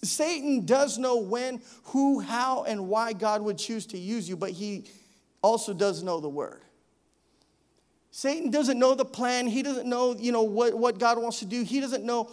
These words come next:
all the, you know, if, ands, or buts about your life, but he does know one thing, and he knows the word, church.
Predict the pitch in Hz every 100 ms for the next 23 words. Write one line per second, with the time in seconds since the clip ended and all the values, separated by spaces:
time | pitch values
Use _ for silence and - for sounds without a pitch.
0 | - - 240 240 226 202 214 214 208 262
1 | 262 - 240 214 233 214 220 226 226 208
2 | 196 214 202 208 202 - 196 208 226 160
3 | 220 233 190 214 202 190 190 - 214 170
4 | 165 175 202 190 196 190 - - - -
5 | 175 160 180 185 - 180 151 - -